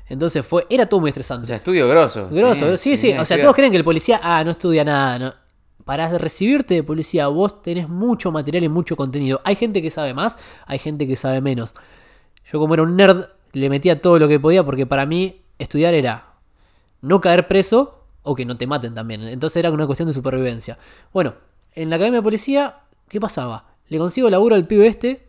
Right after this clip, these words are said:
Speaker 1: que era alejado de mi vieja, también en un supermercado chino con este contacto que tenía, y un amigo mío que laburaba en el mismo chino dice, "Este flaco parece que quiere que lo echen. Nadie puede ser tan inútil realmente.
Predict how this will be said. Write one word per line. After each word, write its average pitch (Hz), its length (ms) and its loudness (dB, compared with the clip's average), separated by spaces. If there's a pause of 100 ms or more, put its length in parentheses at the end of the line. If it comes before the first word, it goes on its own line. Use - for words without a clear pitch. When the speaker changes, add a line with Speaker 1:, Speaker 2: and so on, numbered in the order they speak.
(160)
Speaker 1:
que 147 100 -12
era 139 80 -4
alejado 139 300 -4
de 151 40 -6
mi 165 80 -4
vieja, 220 340 -4 (800)
también 220 260 0
en 196 80 -2
un 214 60 -2
supermercado 190 440 2
chino 214 220 0
con 156 140 0
este 170 120 -2
contacto 165 360 -2
que 147 100 -2
tenía, 170 380 -2 (260)
y 180 80 -8
un 196 80 -2
amigo 202 320 2
mío 226 240 4
que 139 100 -4
laburaba 160 440 0
en 175 60 -2
el 202 40 -2
mismo 185 160 -4
chino 208 180 -8
dice, 160 360 -8
"Este 170 240 -14
flaco 151 640 -12 (340)
parece 135 320 -10
que - 120 -20
quiere 143 240 -4
que 120 80 -8
lo 160 80 -2
echen. 135 420 2 (300)
Nadie 165 340 4
puede 202 260 6
ser 147 220 -2
tan 156 160 0
inútil 143 340 -2
realmente. 131 640 -4